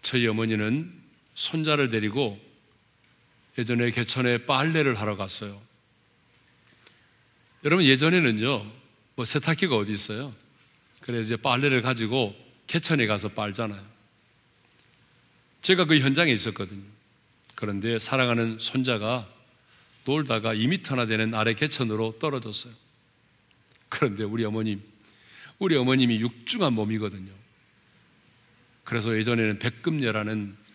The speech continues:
그런 별명을 갖고 있었어요. 예전에는 시골에서 뚱뚱하신 분들은 백금녀라고 그랬거든요. 그 육중한 몸을 날려서 물속에 빠져든 손자를 구해냈어요.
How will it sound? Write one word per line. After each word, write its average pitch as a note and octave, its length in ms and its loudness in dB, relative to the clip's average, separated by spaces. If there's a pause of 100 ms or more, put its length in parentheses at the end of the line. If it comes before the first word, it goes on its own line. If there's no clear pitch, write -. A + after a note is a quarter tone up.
그런 B2+ 180 -4
별명을 C#3 360 0
갖고 F2+ 260 -4
있었어요. B2+ 460 -6 (760)
예전에는 B2 380 2
시골에서 A#2+ 640 -2 (440)
뚱뚱하신 D#3 480 0
분들은 A2+ 360 -2
백금녀라고 G#2 500 -2
그랬거든요. G2+ 340 -14 (1300)
그 D3+ 160 2
육중한 D#3 480 0
몸을 G#2 640 -2 (880)
날려서 C3 680 4
물속에 A#2+ 600 0
빠져든 A2+ 480 0
손자를 A2+ 580 -2
구해냈어요. G2+ 520 -8